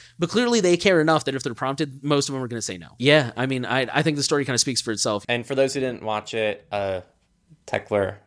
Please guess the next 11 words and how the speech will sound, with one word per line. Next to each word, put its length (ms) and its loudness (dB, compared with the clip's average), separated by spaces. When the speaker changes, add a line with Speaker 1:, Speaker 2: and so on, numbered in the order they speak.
Speaker 2:
I 300 -2
kind 180 -4
of 140 -6
give 120 0
my 100 -2
own 140 -4
personal 640 -6
thoughts 400 -4
on 220 -8
this 160 -6
whole 400 -4